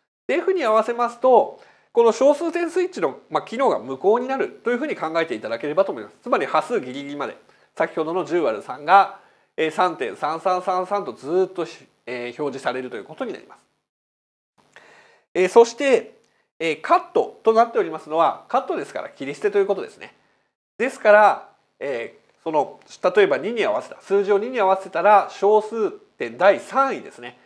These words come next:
こちらを切り捨てて、小数点第二までで表示するということになります。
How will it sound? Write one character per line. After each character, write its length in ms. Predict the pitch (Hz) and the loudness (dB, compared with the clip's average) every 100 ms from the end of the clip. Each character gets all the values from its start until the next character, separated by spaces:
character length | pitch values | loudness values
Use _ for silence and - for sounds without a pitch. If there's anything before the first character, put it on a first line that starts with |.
| _ _ _ | _ _ _
こ 120 | 180 | -6
ち 120 | 180 | -2
ら 140 | 233 233 | 2 2
を 60 | |
切 180 | 226 214 | 2 -6
り 160 | 233 254 | -8 -10
捨 120 | - | -10
て 180 | 247 240 | -8 -4
て、 440 | 247 247 208 - _ _ | 0 0 0 -8 _ _
小 180 | - 160 | -2 0
数 200 | 147 143 | 0 -6
点 160 | - - - | -10 -10 -2
第 220 | 165 131 | 0 0
二 200 | 147 240 | -6 -4
ま 120 | 175 | -4
で 60 | 92 | -4
で 140 | 76 _ _ - | -14 _ _ -6
表 160 | 131 113 | -4 -4
示 120 | 110 | -10
す 60 | |
る 80 | 113 | -14
と 80 | 101 | -12
い 40 | |
う 40 | 90 | -12
こ 120 | 147 | -8
と 80 | 202 | -10
に 80 | 143 | -10
な 40 | |
り 60 | 62 | -18
ま 80 | |
す。 80 | _ | _